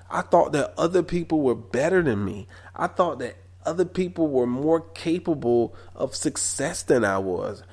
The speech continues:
I thought other guys look better than I did. I thought that people were more funny than I was. I thought that Joey could play basketball better than me.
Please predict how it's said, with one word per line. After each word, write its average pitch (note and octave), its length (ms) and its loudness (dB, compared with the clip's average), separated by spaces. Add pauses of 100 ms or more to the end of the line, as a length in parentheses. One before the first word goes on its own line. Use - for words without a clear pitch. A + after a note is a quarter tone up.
(200)
I - 80 -4
thought D#3+ 440 2 (120)
other D#3+ 320 4
guys C#3+ 600 -2
look C3 320 4
better D#3 260 2
than G#2+ 220 0
I F#2+ 160 -2
did. G#2 380 -10 (240)
I E3+ 120 2
thought E3+ 360 0
that A2 220 -6
people E3 340 0
were A2+ 140 0 (120)
more C3+ 260 4
funny C#3 480 0
than G#2+ 180 0
I G2 100 0
was. F#2+ 400 -4 (240)
I D3+ 100 0
thought D#3+ 320 6
that C#3+ 320 2 (300)
Joey D3+ 500 2
could - 220 -6
play C#3 220 -6
basketball A2 800 -2
better G#2 300 -4
than G#2 140 -10
me. G#2 120 -14